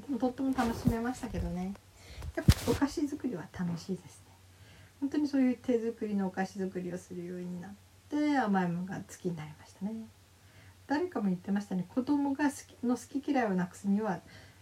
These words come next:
要するに一緒に畑でみんなでその手作りの野菜を作ったりとか、自分が作った野菜なら食べるとかいう子供もいるそうですね。それから、私すっ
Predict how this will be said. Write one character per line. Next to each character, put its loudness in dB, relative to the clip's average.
要 2
す 2
る 4
に 2
一 -2
緒 0
に 4
畑 0
で -2
み 6
ん 8
な 2
で 0
そ -12
の -4
手 0
作 -2
り 0
の 0
野 2
菜 -2
を 0
作 -6
っ -6
た -14
り -18
と -18
か、 -4
自 -2
分 2
が 2
作 -4
っ -6
た -2
野 2
菜 2
な 4
ら -4
食 -8
べ 0
る -6
と -14
か -6
い 0
う -6
子 -6
供 0
も -2
い -2
る -4
そ -10
う -2
で -6
す -12
ね。 -4
そ -6
れ -4
か -2
ら、 0
私 -4
す -14
っ -10